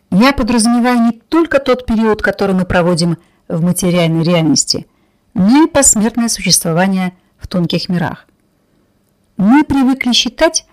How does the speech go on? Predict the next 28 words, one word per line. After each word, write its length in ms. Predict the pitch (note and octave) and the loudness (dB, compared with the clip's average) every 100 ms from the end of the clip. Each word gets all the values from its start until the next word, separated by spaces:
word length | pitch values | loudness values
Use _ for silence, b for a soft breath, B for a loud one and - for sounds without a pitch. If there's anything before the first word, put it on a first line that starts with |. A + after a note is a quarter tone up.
| _ _ _ | _ _ _
что 200 | - - | -10 -6
после 360 | G#3+ C4+ C4 A#3 | -4 -2 0 0
смерти 560 | - D4 D4 - C4 | 2 2 0 -2 0
жизнь 340 | A3 B3 B3+ A#3+ | 0 0 0 0
как 220 | B3 A3+ | 0 -2
бы 100 | A#3 | 0
заканчивается, 960 | A3+ B3 C4 G3 F3+ D#3 D3+ - - - _ _ _ _ _ | -2 -2 0 0 -2 -6 -6 -6 -6 -10 _ _ _ _ _
и 60 | - | -10
поэтому 520 | - F3+ F3+ F3 E3+ b b - | -2 -2 0 -2 -4 b b -6
важно 440 | E3+ G3 G3 F3+ | 0 2 2 0
прожить 520 | E3 F#3 E3+ F3+ G3+ | -2 -2 0 -2 -4
отпущенный 640 | - F3 - - G3 - F3 | -4 -6 -6 -8 -6 -2 -2
нам 160 | E3 E3 | -2 -4
срок 380 | - G3 F3+ | -4 -4 -4
так, 300 | - C4 C4+ _ _ _ _ _ _ | 0 -2 -2 _ _ _ _ _ _
чтобы 280 | - B3 | -4 2
не 120 | D#4 F4 | 4 4
было 160 | C#4 | 2
мучительно 480 | B3+ A#3+ - A3+ G#3 | 0 -2 -2 0 0
больно 480 | G3 C#4 D#4+ C4+ B3+ | 0 2 4 2 0
за 160 | G#3 | 0
бесцельно 640 | F#3+ D#3 - - A#3+ C4+ A#3+ | 0 2 0 0 0 2 0
прожитые 540 | - E3+ D#3 D3 E3 | 0 -2 -2 -4 -6
годы. 380 | D#3 D3+ C3 - _ _ _ _ _ _ _ | -2 -4 -4 -10 _ _ _ _ _ _ _
Однако 520 | F#3 F3+ C4 E4 D4 | 0 4 4 4 0
это 460 | C4+ A#3+ B3+ B3 A#3+ | 2 2 2 0 2
ошибочное 760 | G#3 G#3+ - A3 F3 - F3 | 2 0 0 2 2 0 -2
представление. 800 | D#3+ D#3 - D#3+ F#3+ - B2+ - | -4 -6 -6 -4 -2 -2 -2 -6